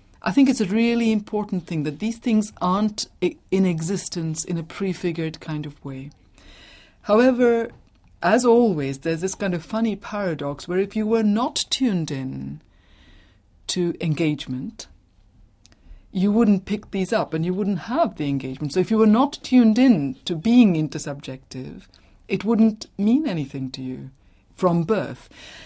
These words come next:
So empirically, you've got huge amounts of evidence now from infants minutes old that they are, at the very least, tuned in to what other people are doing, enough to want to make them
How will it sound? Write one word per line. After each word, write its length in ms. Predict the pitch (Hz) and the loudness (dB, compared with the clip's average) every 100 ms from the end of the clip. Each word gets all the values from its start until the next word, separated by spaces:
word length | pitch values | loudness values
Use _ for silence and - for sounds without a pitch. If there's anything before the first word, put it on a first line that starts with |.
| - _ | -20 _
So 260 | - 208 202 - - | 0 0 0 -8 0
empirically, 880 | 202 202 320 311 - 139 135 151 | 0 4 4 4 2 -4 -4 -4
you've 320 | 202 185 180 165 | -4 -2 -2 -2
got 240 | 196 196 - _ - | -4 -4 -14 _ -14
huge 300 | - 254 285 | -2 0 4
amounts 280 | 247 202 | 4 4
of 60 | 190 | 2
evidence 720 | 165 143 147 151 151 - - | 0 -2 -4 -6 -6 -6 -6
now 720 | 175 160 147 131 139 170 208 - | -4 -2 -2 -4 -6 -6 -10 -14
from 580 | - - 165 156 160 156 - | -18 -8 -4 -2 -4 -6 -4
infants 640 | 185 185 - 165 160 - - - _ _ _ _ _ _ | -2 -2 -4 -8 -4 -6 -6 -12 _ _ _ _ _ _
minutes 560 | 190 220 294 285 - - | 4 8 6 6 -4 -6
old 520 | 147 135 135 220 262 - _ - - | -6 -8 -8 -10 -12 -20 _ -20 -2
that 240 | 175 156 | -2 -2
they 100 | 170 | -4
are, 340 | 160 156 156 156 _ _ _ _ - | -4 -4 -6 -10 _ _ _ _ -8
at 160 | 165 | -6
the 60 | 170 | -6
very 200 | 190 185 | -4 -4
least, 340 | 165 160 - - _ | -4 -10 -14 -18 _
tuned 380 | - 233 214 208 | 0 4 6 6
in 300 | 214 214 180 | 6 4 4
to 120 | 170 | -4
what 160 | 156 151 | -4 -4
other 140 | 151 | -6
people 320 | 151 156 160 | -6 -8 -6
are 140 | 156 151 - | -8 -10 -6
doing, 540 | 226 233 226 226 - | -2 0 2 0 -4
enough 320 | 196 196 208 - | -2 0 0 -4
to 80 | 175 | -4
want 200 | 185 180 | -4 -4
to 80 | |
make 240 | 175 180 - | -4 -6 -4
them 300 | 185 175 | -4 -4